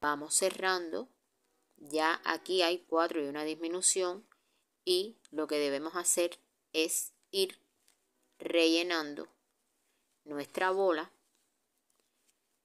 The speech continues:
para irle dando la formita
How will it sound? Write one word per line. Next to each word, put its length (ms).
para 320
irle 320
dando 480
la 280
formita 720